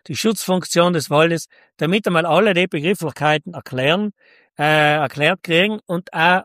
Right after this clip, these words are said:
so im Wald besser verstehen. Und der Wald wird dann als lebendiges System sichtbar gemacht, wenn man mal die Begriffe erklärt hat, wo wir wissen, saubere Luft, Biodiversität,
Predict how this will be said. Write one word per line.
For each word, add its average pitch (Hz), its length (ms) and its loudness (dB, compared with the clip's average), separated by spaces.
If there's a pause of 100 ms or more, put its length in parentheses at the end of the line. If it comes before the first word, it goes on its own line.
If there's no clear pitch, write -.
so 165 340 0
im 143 160 -4
Wald 156 240 0
besser 147 260 -4
verstehen. 135 520 -2 (640)
Und 170 160 -4
der 156 100 0
Wald 160 260 4 (200)
wird 175 300 0 (240)
dann 190 220 0
als 151 200 -4
lebendiges 156 480 -2
System 151 540 -4 (140)
sichtbar 214 500 -2
gemacht, 208 260 0
wenn 208 140 -2
man 208 160 -2
mal 202 140 0
die 180 60 -6
Begriffe 202 380 -4
erklärt 196 400 -2
hat, 226 220 -2 (920)
wo 175 220 2
wir 156 140 -2
wissen, 214 560 -4
saubere 156 480 0
Luft, - 440 -4 (240)
Biodiversität, 165 1000 0